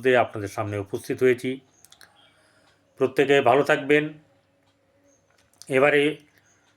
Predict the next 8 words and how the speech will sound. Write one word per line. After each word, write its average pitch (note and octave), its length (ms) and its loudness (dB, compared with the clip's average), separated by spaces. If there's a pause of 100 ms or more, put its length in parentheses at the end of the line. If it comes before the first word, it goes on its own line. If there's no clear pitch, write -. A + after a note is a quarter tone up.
(600)
রাশিতে D3+ 500 2 (1200)
কোন D3+ 140 2 (100)
কোন D#3+ 180 0 (140)
গ্রহ C3+ 220 4 (180)
কোথায় C#3+ 260 2
বসে A#2+ 300 0
আছে C#3 220 2 (140)
সেটা B2+ 340 -2